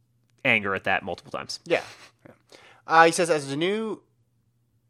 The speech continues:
Speaker 2: Toronto resident, this weekend I'm not looking forward to the four A M start for the London Marathon and not being able to v-, view the majestic Cutty Sark in person. This might be the
Speaker 1: Mm.
Speaker 2: first time I've been homesick, although my time in Canada is validated by the local coverage of the Women's Hundred at Prix.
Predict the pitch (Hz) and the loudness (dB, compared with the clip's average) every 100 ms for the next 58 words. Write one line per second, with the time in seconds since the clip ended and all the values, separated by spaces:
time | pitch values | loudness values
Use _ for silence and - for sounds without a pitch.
0 | - - 143 147 143 120 131 117 104 - | -14 -4 2 4 2 2 2 0 -8 -14
1 | - _ _ _ _ _ _ - - 131 | -18 _ _ _ _ _ _ -20 -12 -8
2 | 147 156 160 139 127 127 123 - 127 123 | -6 -2 0 0 0 -2 -4 -8 -14 -14
3 | 113 127 123 120 113 - 123 120 117 110 | -12 -4 -4 -4 -10 -10 -4 -2 -2 -4
4 | 113 - 127 107 - _ _ - 117 113 | -6 -2 -2 -2 -8 _ _ -16 -14 -10
5 | 104 117 160 160 160 156 151 - - _ | -8 0 2 2 0 -2 -4 -18 -20 _
6 | _ _ - 123 120 120 127 123 117 123 | _ _ -10 -2 0 0 -4 -6 -6 -6
7 | 117 117 117 - 117 127 143 117 113 120 | -8 -10 -14 -16 -12 -6 -6 -6 -4 -4
8 | - - - 113 110 123 117 123 - 131 | -4 -12 -10 -10 -8 -6 -6 -10 -6 -2
9 | 123 - 64 - - 120 131 123 113 117 | -2 -6 -14 -20 -16 -12 -6 -4 -4 -6
10 | 110 104 98 127 123 107 110 - 107 120 | -6 -6 -6 -6 -6 -6 -8 -8 -12 -10
11 | 127 - 110 110 107 107 107 104 104 120 | -10 -8 -8 -8 -8 -8 -8 -10 -10 -10
12 | 117 107 - 123 120 110 117 117 117 110 | -10 -10 -8 -6 -6 -4 -4 -2 -4 -6
13 | 107 113 143 139 139 123 110 113 107 - | -6 -4 -6 -4 -8 -6 -10 -10 -10 -10
14 | 120 - - 165 143 | -10 -12 -6 -2 -2